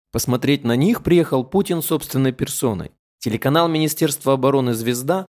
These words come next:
показал кадры, на которых он шутит с Шойгу. Как пишет Reuters, таким образом Путин посылает сигнал, что российские войска способны вести дела в обычном режиме,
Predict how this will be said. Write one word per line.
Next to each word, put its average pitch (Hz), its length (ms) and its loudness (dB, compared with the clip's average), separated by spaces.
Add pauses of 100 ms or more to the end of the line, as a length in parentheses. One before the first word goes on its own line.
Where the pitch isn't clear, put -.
(140)
показал 147 440 0
кадры, 113 360 -2
на 95 140 -4
которых 127 440 0
он 107 100 -4
шутит 131 340 -4
с - 40 -4
Шойгу. 107 460 -6 (200)
Как - 220 -10
пишет 113 300 -2
Reuters, 170 440 0
таким 143 300 -2
образом 151 400 0
Путин 165 320 0
посылает 135 480 0
сигнал, 135 580 -2
что - 220 -8
российские 117 540 -2
войска 107 400 0
способны 127 520 -2
вести 117 360 -2
дела 123 300 2
в 127 60 2
обычном 135 420 -2
режиме, 151 520 0